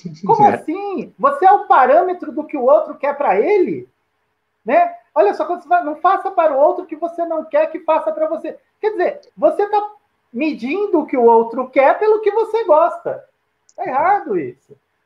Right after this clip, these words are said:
Speaker 1: Você tem que medir o que o outro gosta pelo que ele lhe fala,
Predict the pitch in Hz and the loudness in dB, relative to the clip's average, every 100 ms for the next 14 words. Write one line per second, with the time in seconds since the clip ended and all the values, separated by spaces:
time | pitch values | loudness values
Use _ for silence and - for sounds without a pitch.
0 | _ 226 370 381 359 302 208 269 - 214 | _ -8 -6 -4 -6 -6 -8 -10 0 4
1 | 214 214 185 185 247 339 339 359 359 370 | 6 4 0 0 2 -2 -4 -6 -2 -2
2 | 403 427 - 214 302 285 135 - | 0 0 2 2 2 0 -2 -8